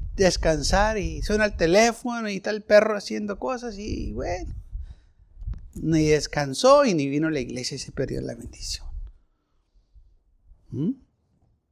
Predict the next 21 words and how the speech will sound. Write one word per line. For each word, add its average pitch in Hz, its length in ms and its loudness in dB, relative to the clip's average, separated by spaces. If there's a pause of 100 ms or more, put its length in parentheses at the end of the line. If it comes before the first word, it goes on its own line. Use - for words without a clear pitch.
(640)
Pero 208 200 8
si 254 120 8
nosotros 330 480 6
sabemos 330 680 6
que 262 380 4
el 262 100 2
enemigo 269 460 -2
nos 269 140 0
está - 200 0
atacando, 247 760 0 (280)
porque 240 240 6
el 233 80 4
enemigo 247 480 4
nos 349 180 2
ataca 277 640 4
con 214 260 0
cosas 262 540 4
que 190 140 -2
nosotros 185 1160 -4 (1500)
pensamos 196 1000 4 (200)
que 160 520 2